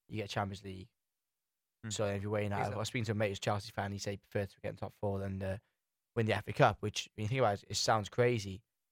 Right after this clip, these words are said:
Speaker 1: but then he's thinking about the next few years.
Speaker 3: So, so much
Speaker 1: Um,
Speaker 3: more, much more money involved in just get, reaching the Champions
Speaker 1: Yeah.
Speaker 3: League, for example.
Speaker 1: Whereas League Cup, I wouldn't say that there's much of a prestige there.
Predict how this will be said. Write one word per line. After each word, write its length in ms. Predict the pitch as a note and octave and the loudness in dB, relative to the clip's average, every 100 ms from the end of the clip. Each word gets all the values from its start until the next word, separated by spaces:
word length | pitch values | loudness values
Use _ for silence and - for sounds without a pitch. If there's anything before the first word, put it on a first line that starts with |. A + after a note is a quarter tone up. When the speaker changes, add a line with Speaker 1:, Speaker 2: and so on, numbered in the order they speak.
| _ _ - | _ _ -4
Speaker 1:
but 80 | |
then 120 | G2+ G2+ | -2 -2
he's 140 | G2+ | -4
thinking 140 | G2+ G#2 | -6 -2
about 200 | G2 F2+ | -2 -4
the 80 | - _ A2 | -12 _ -8
next 180 | G2+ | -8
few 140 | - G#2 | -6 -4
years. 340 | A2 F#2 - - _ _ _ _ - | -2 -2 -6 -12 _ _ _ _ -6
Speaker 3:
So, 60 | G2+ G2+ G2+ | 0 2 2
so 100 | F#3 | 2
much 80 | |
Speaker 1:
Um, 40 | G2 | 0
Speaker 3:
more, 120 | C3 B2 _ _ _ - | -6 -12 _ _ _ -8
much 180 | D3+ - | -8 -8
more 100 | B2+ | -8
money 240 | B2+ C3 | -6 -8
involved 380 | B2 A#2 A#2 A#2 _ _ | -8 -8 -8 -8 _ _
in 60 | A#2 | -14
just 160 | A#2+ - | -12 -12
get, 100 | - - | -12 -10
reaching 240 | B2 B2+ | -8 -8
the 60 | A#2+ | -8
Champions 280 | A#2+ A#2 A#2 | -14 -6 0
Speaker 1:
Yeah. 180 | G#2+ G2 | 2 0
Speaker 3:
League, 80 | - | -6
for 60 | G#2+ | -20
example. 380 | - A2 A2 - _ - | -20 -20 -20 -20 _ 0
Speaker 1:
Whereas 200 | A#2 A2 | 2 2
League 200 | A#2+ A2+ | 0 2
Cup, 120 | A2 | 4
I 40 | |
wouldn't 240 | A2 G#2+ G2+ | 4 2 2
say 140 | A2 | 0
that 160 | G#2+ - - | 0 -2 -2
there's 360 | G#2+ G2+ - - _ _ _ _ | 0 0 -4 -8 _ _ _ _
much 220 | G#2 G2+ | -8 -6
of 80 | G2+ | -4
a 240 | G#2 G2 - _ _ _ _ _ | -2 -4 -8 _ _ _ _ _
prestige 560 | A#2 - A#2 G#2 G2 - | -4 -2 -2 -4 -4 -2
there. 280 | G#2+ G#2 | 0 0